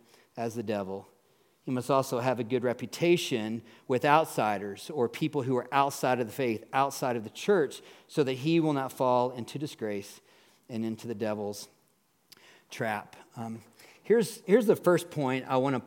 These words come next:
make around these verses. When we read verses one to seven, um, the qualifications for leadership only touch indirectly on doctrine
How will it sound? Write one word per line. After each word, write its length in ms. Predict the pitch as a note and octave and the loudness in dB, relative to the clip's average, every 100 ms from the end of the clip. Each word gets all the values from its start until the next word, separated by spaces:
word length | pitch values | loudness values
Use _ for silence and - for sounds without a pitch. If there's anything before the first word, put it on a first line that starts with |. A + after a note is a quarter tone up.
| - _ _ - | -10 _ _ -10
make 400 | C3+ C#3 B2+ B2+ C3 | -2 0 0 -2 -4
around 360 | B2 B2+ A#2+ | -2 0 0
these 180 | B2+ A2 | -2 -2
verses. 600 | A2+ B2 - G#2+ F#2 - _ _ _ _ _ _ _ - - - - | -2 -2 -4 -14 -16 -20 _ _ _ _ _ _ _ -20 -20 -20 -8
When 160 | D#3+ F3 | 0 4
we 200 | A3+ D4 | 6 6
read 320 | G#3 G#3+ G#3 | 6 6 6
verses 480 | D#3 F3+ F3 E3 C3 | 6 4 4 0 2
one 260 | D3 E3+ E3 | 0 0 0
to 140 | C#3+ | -6
seven, 680 | - - C#3 A2+ G#2+ D#3 D#3+ - _ - _ _ _ - - - - D3+ | -4 0 0 0 -6 -6 -10 -20 _ -20 _ _ _ -20 -20 -20 -14 -6
um, 200 | C#3+ D3 | -4 0
the 80 | |
qualifications 1400 | E3 - B3+ D4+ - G#3 - G#3+ A3 - D3+ B2 C#3 D#3 | 0 4 8 8 8 2 8 8 8 2 2 2 -2 -4
for 160 | - E3 | 0 4
leadership 600 | D#3 G#3+ G#3 - D#3 - | 6 6 4 4 2 2
only 360 | G3 B3 D#4+ E4 | 2 4 6 6
touch 380 | - A3+ G#3+ - G#3+ | 4 2 2 0 0
indirectly 840 | C4+ C#4 G#3+ F#3+ G3+ - D#3 D3+ | 2 4 6 6 6 6 4 4
on 280 | D3+ D3 A#2+ | 2 0 2
doctrine 600 | C3+ B2+ - C3 F#2+ | 0 0 -4 -6 -6